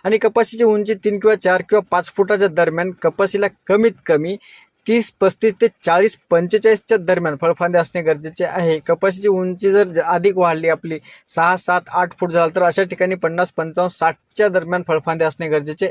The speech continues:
आहे. आता कपाशीला मुख्य फळफांदे किती असायला हव्यात? कपाशी या पिकाला मुख्य फळफांदे हे कमीत कमी तीन ते चार असणे गरजेचे आहे. काही अशा व्हरायटी आहेत ज्याला मुख्य फळफांद्या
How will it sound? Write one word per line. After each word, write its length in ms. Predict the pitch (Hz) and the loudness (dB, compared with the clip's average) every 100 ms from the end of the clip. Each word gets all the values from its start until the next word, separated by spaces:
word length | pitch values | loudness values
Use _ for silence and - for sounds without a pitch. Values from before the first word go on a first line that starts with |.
| - | -4
आहे. 300 | 180 170 160 - - - - | 0 2 2 -2 -14 -14 -8
आता 140 | - | -4
कपाशीला 680 | - 226 247 254 240 254 240 | 0 0 0 0 0 2 0
मुख्य 500 | 190 175 180 - 254 | -2 -4 -4 0 2
फळफांदे 320 | 240 226 240 | 2 2 0
किती 260 | 226 196 202 | -2 -2 0
असायला 320 | 190 175 165 | 2 0 -2
हव्यात? 300 | 143 156 156 - - - _ | 0 2 0 -2 -14 -20 _
कपाशी 320 | 190 220 240 | -2 2 2
या 60 | 247 | 2
पिकाला 280 | 226 226 226 | 0 2 2
मुख्य 420 | 185 175 - 240 226 | 2 -4 -2 0 2
फळफांदे 440 | 208 190 190 190 | 0 0 0 2
हे 120 | 202 | 2
कमीत 400 | 214 - 180 220 - | -2 -2 0 0 0
कमी 300 | 190 185 214 | -2 0 -2
तीन 420 | 208 _ 220 214 | -4 _ -4 -4
ते 140 | 208 220 | 0 0
चार 300 | - 185 185 | 0 0 0
असणे 260 | 170 185 | -2 -4
गरजेचे 440 | 160 156 165 165 185 | -2 -2 -2 -4 -2
आहे. 300 | 180 165 165 | 0 2 2
काही 280 | 165 180 190 | 0 2 2
अशा 280 | 175 165 202 | 2 0 2
व्हरायटी 340 | 190 185 180 | 2 2 0
आहेत 100 | 190 | -2
ज्याला 180 | 180 185 | -2 -4
मुख्य 320 | 160 156 - | -4 -6 -4
फळफांद्या 380 | 185 180 185 190 | -2 -2 -2 -2